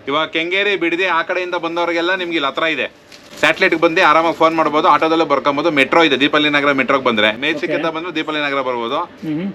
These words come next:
Speaker 1: ಗಾಂಧಿ ಬಜಾರ್ ಇದೆ, ಗಾಂಧಿ ಬಜಾರಿಂದ ಇಲ್ಲ, ಇಲ್ಲೆಲ್ಲ ಮುನೇಶ್ವರ ಬ್ಲಾಕ್, ಗಿರಿನಗರ, ಹನುಮನ್ ನಗರ, ಶ್ರೀನಗರ ಎಲ್ಲ ಹತ್ರ.
Speaker 2: ಓಕೆ.
Speaker 1: ಕತ್ರಿಗುಪ್ಪೆ, ಬ್ಯಾಂಕ್ ಕಾಲೋನಿ, ಈ
Speaker 2: ಹ್ಮ್.
Speaker 1: ಸೈಡ್ ಅವರೆಲ್ಲ ಆರಾಮಾಗಿ ಬಂದು ಆರಾಮಾಗಿ ಬರ್ಬೋದು. ಟೂ ಕಿಲೋಮೀಟರ್ ಇದು ಅಲ್ಲಿಂದ ಅಷ್ಟೇ.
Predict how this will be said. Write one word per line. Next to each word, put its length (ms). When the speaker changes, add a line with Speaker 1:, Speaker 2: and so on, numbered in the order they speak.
Speaker 1:
ಗಾಂಧಿ 300
ಬಜಾರ್ 300
ಇದೆ, 180
ಗಾಂಧಿ 260
ಬಜಾರಿಂದ 320
ಇಲ್ಲ, 220
ಇಲ್ಲೆಲ್ಲ 280
ಮುನೇಶ್ವರ 520
ಬ್ಲಾಕ್, 540
ಗಿರಿನಗರ, 640
ಹನುಮನ್ 260
ನಗರ, 480
ಶ್ರೀನಗರ 380
ಎಲ್ಲ 160
ಹತ್ರ. 200
Speaker 2:
ಓಕೆ. 680
Speaker 1:
ಕತ್ರಿಗುಪ್ಪೆ, 640
ಬ್ಯಾಂಕ್ 280
ಕಾಲೋನಿ, 540
ಈ 40
Speaker 2:
ಹ್ಮ್. 80
Speaker 1:
ಸೈಡ್ 120
ಅವರೆಲ್ಲ 360
ಆರಾಮಾಗಿ 420
ಬಂದು 220
ಆರಾಮಾಗಿ 560
ಬರ್ಬೋದು. 320
ಟೂ 160
ಕಿಲೋಮೀಟರ್ 360
ಇದು 100
ಅಲ್ಲಿಂದ 220
ಅಷ್ಟೇ. 320